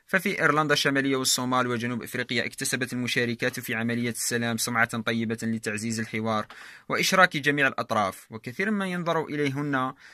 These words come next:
أيضًا على أنهن نزيهات وأكثر موثوقية وأقل تهديدا لأنهن يعملن خارج هياكل السلطة الرسمية.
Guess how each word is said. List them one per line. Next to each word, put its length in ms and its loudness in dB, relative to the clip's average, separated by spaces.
أيضًا 340 2
على 160 4
أنهن 680 0
نزيهات 460 0
وأكثر 480 -2
موثوقية 1000 -2
وأقل 500 -2
تهديدا 400 -2
لأنهن 540 -2
يعملن 460 0
خارج 360 0
هياكل 460 0
السلطة 340 -2
الرسمية. 580 -2